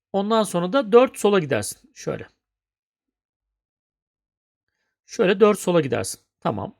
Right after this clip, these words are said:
Sonra diyor ki beş kez üç diyor. İki birim sağa götürecek. İki birim sağa götürmesi demek on. Bu buraya getirir. Bizle alakalı değil. Dört kez iki demiş.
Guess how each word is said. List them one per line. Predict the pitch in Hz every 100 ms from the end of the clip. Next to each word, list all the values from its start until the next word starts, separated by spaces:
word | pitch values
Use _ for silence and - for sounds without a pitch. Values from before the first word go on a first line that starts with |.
| _ _ _ _ _
Sonra | - 214 269
diyor | 285 302
ki | - 170 - -
beş | 269 -
kez | 262 247 -
üç | 233 -
diyor. | 165 147 202 - _ _ _ _ _ _ _ _ _
İki | 185 - 240
birim | 233 262
sağa | - 208 208
götürecek. | 180 - 113 131 - - _ -
İki | - 202
birim | 208
sağa | 185 196 202
götürmesi | 196 196 196 180
demek | 190 196 -
on. | 202 269 _ -
Bu | 196 226 -
buraya | 220 208 165
getirir. | 127 175 - -
Bizle | 175 175 165
alakalı | 170 135 - 233
değil. | 147 - _ _ _ _ _ _ _ _ _ -
Dört | 226 277
kez | - 247
iki | 254 254
demiş. | 220 226 -